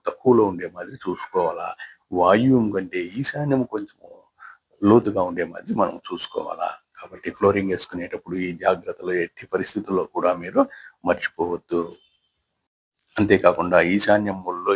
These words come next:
ఎట్టి పరిస్థితుల్లో కూడా బరువులు పెట్టకూడదు. మనము మెయిన్ హాల్‌లో చైర్లు వేసుకున్నా లేదా సోఫాలు వేసుకుంటే కూడా, ఎప్పుడూ కూడా హాల్‌లో దక్షిణం వైపు కానీ లేదా పడమర వైపు కానీ మనము సోఫాలు,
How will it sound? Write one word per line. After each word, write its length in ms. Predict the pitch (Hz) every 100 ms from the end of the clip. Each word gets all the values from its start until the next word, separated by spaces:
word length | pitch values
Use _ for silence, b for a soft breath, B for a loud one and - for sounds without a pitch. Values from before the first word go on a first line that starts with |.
| 98
ఎట్టి 260 | - -
పరిస్థితుల్లో 560 | 127 98 90 90 - 92
కూడా 200 | 87 87
బరువులు 400 | 87 87 95 92
పెట్టకూడదు. 640 | - - 92 82 - 87 85 - B B B 104
మనము 280 | 95 87 85
మెయిన్ 320 | 95 107 101
హాల్‌లో 460 | 95 90 95 90 87 - b b _ _ _ _ - -
చైర్లు 340 | 101 110 101
వేసుకున్నా 400 | 90 - - 87 90
లేదా 220 | 90 90
సోఫాలు 420 | 85 117 - 110
వేసుకుంటే 400 | 98 92 - 90
కూడా, 220 | 85 87 85 90
ఎప్పుడూ 360 | 92 - 127 120
కూడా 280 | - 92 85
హాల్‌లో 500 | - 98 110 123 127 123 98
దక్షిణం 520 | - - - 127 127 117
వైపు 300 | 110 - 120
కానీ 340 | 87 87 87 92
లేదా 300 | 92 92 95 -
పడమర 380 | 98 117 131 131
వైపు 320 | 113 104 -
కానీ 320 | - 90 92
మనము 340 | 90 90 87 151 - b b
సోఫాలు, 500 | - 110 104 90 90